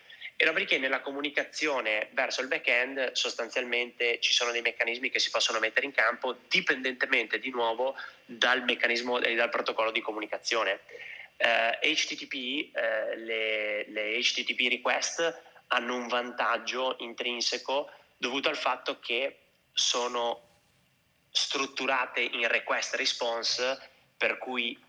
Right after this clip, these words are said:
se non ricevo una response devo assumere che la mia request non sia arrivata in fondo. E questo è garantito a livello applicativo, eh, dal protocollo H T T P. Con altri meccanismi,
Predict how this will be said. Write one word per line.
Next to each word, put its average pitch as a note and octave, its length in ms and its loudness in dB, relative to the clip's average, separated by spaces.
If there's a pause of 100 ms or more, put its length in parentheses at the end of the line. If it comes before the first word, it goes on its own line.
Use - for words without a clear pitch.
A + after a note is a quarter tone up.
(240)
se - 500 2
non C3 200 0
ricevo B2+ 440 2
una B2 160 2
response B2 1000 0 (140)
devo A#2+ 200 0
assumere A#2+ 420 2
che A#2+ 120 0
la A2+ 80 2
mia A#2 200 2
request A2+ 720 0
non A2+ 340 -4
sia A2+ 200 4
arrivata G#2 340 0
in G#2 100 -6
fondo. - 500 -6 (440)
E - 120 4
questo D#3 200 4
è C#3+ 40 0
garantito B2 520 0
a B2 100 2
livello A#2+ 260 0
applicativo, A#2 760 -2
eh, - 40 -18 (200)
dal G#2+ 1160 2
protocollo A2+ 420 0
H G#2 60 -4
T - 200 -10
T G#2 120 -16
P. - 140 -12 (680)
Con G3 260 0
altri C#3+ 320 2
meccanismi, C3+ 880 -4